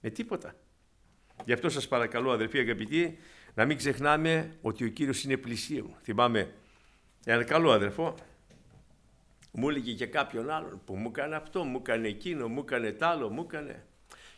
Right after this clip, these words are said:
Και δεν μπορείς να αρνηθείς, αφού στα λέει, τουλάχιστον αυτός έτσι θα έχεις πράξει.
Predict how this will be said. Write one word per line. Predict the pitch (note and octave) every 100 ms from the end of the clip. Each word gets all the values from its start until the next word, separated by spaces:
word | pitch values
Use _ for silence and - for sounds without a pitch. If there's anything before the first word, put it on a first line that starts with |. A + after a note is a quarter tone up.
| -
Και | E4+
δεν | E4
μπορείς | F#3+ C3 -
να | A2+
αρνηθείς, | G2+ A2+ A2+ C4 G3+
αφού | F#3+ F#3
στα | - -
λέει, | - A#2+ G2+ - - - - - _ _
τουλάχιστον | - D3 C#3+ C#3
αυτός | B2 F3+ D#3+
έτσι | D#3 -
θα | G#2
έχεις | G2+ F#2+
πράξει. | G2+ E2 - -